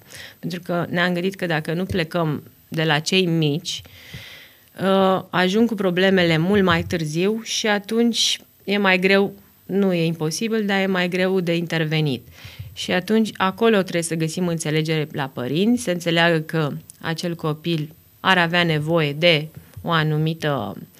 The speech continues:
intervenție și asta, pe asta vreau să ne focusăm anul acesta cel mai mult și să, uh, facem multe întâlniri pe comisii metodice cu cadrele didactice pentru sprijinirea lor în ceea ce privește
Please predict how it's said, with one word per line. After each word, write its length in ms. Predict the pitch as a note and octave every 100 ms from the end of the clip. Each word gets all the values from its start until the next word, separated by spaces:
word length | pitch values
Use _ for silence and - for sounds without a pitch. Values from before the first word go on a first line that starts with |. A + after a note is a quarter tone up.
| - - -
intervenție 1300 | D#3+ D#3 D3+ C3+ C#3 F3+ A3+ - A#3+ A3+ A3+ A3+ - -
și 220 | - -
asta, 440 | - F#3+ F#3+ F3 E3+ -
pe 60 |
asta 280 | F3+ E3+ E3
vreau 240 | D#3+ D#3+
să 520 | D#3+ - D3 C#3 C#3+ D3 D3+
ne 100 | D#3+
focusăm 560 | D#3 D#3 D#3 D3+ D#3+ D3+
anul 260 | C#3+ C#3+
acesta 460 | C3+ C3 C#3 C#3+ D3
cel 260 | D3 D3 C#3
mai 160 | B2+
mult 380 | B2 C#3 G#3+ B3+ - - - - -
și 260 | - A3+
să, 460 | G#3 G#3 G3 F#3 F3 F3 D#3 - -
uh, 280 | E3+ F3 F3 E3+
facem 360 | G3+ G#3 G3
multe 320 | F3+ G#3+ G#3
întâlniri 580 | F3+ F3 E3 D#3+ F3+ G3
pe 120 | F#3+
comisii 420 | D#3 E3 E3+ E3 E3
metodice 640 | D3 D3+ F3+ E3 D#3+ E3
cu 340 | D#3 D#3+ D3 C#3
cadrele 420 | F3 F#3 E3+ D#3
didactice 920 | D3 C3 C#3+ F3 - G3+ - A3+ A#3 A#3 - - - - _
pentru 540 | - G#3 G#3+ G3+ G#3 G3
sprijinirea 720 | G3 F#3 E3+ F#3 G#3 G3+ E3+
lor 280 | F3+ G3 -
în 180 | F#3 F#3
ceea 220 | F#3 F3+
ce 160 | F3+ E3+
privește 680 | - D#3+ D#3+ F#3 F#3 -